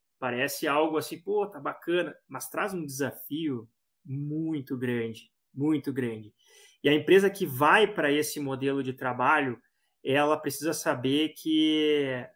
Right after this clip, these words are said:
não é só apertar play e deixar ro-, e deixar rodar. Ela precisa assumir esse papel e dizer assim, "Eu quero fazer dar certo. Eu vou fazer dar certo o home office", né? Então,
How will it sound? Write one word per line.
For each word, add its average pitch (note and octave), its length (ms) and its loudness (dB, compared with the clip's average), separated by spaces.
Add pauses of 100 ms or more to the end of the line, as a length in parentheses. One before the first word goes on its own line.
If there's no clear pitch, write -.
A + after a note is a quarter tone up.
(140)
não C#3+ 340 -2
é D3 80 4
só E3 180 -4
apertar D#3+ 360 -2
play D3 300 0
e D#3 40 -2
deixar D#3+ 240 -4
ro-, E3 260 -4
e D3+ 60 -6
deixar D3+ 240 -4
rodar. D3 340 -4 (720)
Ela C3+ 260 -2
precisa C#3 1200 -2 (460)
assumir D#3 960 2
esse - 240 -6
papel D3 420 0
e E3+ 60 0
dizer D#3+ 80 -6
assim, E3 140 -4
"Eu D#3 140 -2
quero D#3+ 360 6
fazer F3 260 -2
dar F#3+ 140 -4
certo. C#3 420 -8 (260)
Eu B2+ 160 -4
vou A#2 360 -4
fazer D3+ 240 -2
dar E3+ 100 -2
certo D3 340 -6
o D3+ 60 -14
home E3+ 140 -6
office", B2+ 400 -6
né? A#2+ 160 -10
Então, D3 340 -4